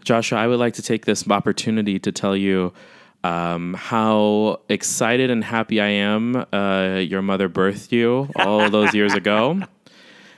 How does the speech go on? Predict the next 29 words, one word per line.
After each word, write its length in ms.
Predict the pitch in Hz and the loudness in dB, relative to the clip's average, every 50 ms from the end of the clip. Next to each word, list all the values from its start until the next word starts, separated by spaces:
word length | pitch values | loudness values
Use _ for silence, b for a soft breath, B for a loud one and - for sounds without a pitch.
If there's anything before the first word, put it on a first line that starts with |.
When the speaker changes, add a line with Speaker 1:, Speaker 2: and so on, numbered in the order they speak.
| B - | B -6
Speaker 1:
And, 460 | 98 98 98 98 98 95 98 98 98 | -2 -2 0 0 0 0 0 0 0
uh, 460 | 101 98 95 95 95 95 95 95 - | 2 2 2 2 2 2 0 0 -2
I 180 | - 92 90 92 | -2 -2 -2 -2
can't 320 | 90 - - 101 98 98 - | -4 -4 -4 -6 -4 -4 -6
imagine 580 | 101 101 101 104 101 98 107 107 107 107 107 | -6 -4 -4 -4 -4 -4 -2 -2 0 0 0
my 160 | 104 104 104 104 | 0 0 -2 -2
life 440 | 104 107 107 110 113 110 - - | -2 -4 -4 -4 -6 -8 -8 -8
without 400 | - 123 120 113 107 95 80 - | -6 -6 -6 -6 -8 -10 -12 -12
you. 220 | - 78 76 76 82 - 101 85 | -12 -14 -14 -12 -14 -14 -14 -14
Speaker 2:
Aw, 300 | 87 80 76 73 73 76 | -14 -12 -12 -12 -12 -10
well, 280 | 78 85 85 82 80 82 | -8 -8 -8 -8 -8 -8
you're 140 | 85 82 78 | -10 -10 -10
very 180 | 78 82 80 85 | -12 -12 -4 0
Speaker 1:
I 60 | 110 | 2
mean, 140 | 123 127 120 117 | 4 6 6 4
I 60 | 117 | 4
Speaker 2:
sweet. 100 | - - | 4 4
Speaker 1:
could. 440 | 139 113 90 80 80 85 92 - - _ | 4 4 4 2 0 -2 -6 -12 -18 _
Speaker 2:
Yeah. 360 | 104 107 113 92 73 73 73 - | -2 -2 0 0 -2 -4 -2 0
Speaker 1:
It's 220 | 107 104 92 - | 2 2 2 2
infinitely 540 | - 113 110 - - 107 98 92 85 90 90 | 2 0 2 2 0 0 0 2 0 0 0
boring 540 | 80 95 90 85 82 82 82 82 82 85 80 | 0 0 0 2 2 2 0 0 0 -2 -2
and 340 | 78 78 78 78 78 80 85 | -4 -4 -4 -6 -6 -6 -6
Speaker 2:
Right. 100 | 85 87 | -2 0
Speaker 1:
normie 480 | 87 85 82 80 82 80 80 80 78 78 | 2 2 2 0 0 -2 -4 -4 -4 -6
and, 340 | 76 76 76 78 82 80 - - 95 85 | -6 -6 -8 -8 -10 -10 -12 -14 -16 -14
Speaker 2:
Yeah. 160 | 82 80 80 80 80 82 _ _ | -14 -14 -16 -18 -20 -20 _ _
Speaker 1:
you 100 | - 85 | -10 -8
know, 260 | 80 76 76 78 - | -8 -8 -8 -8 -12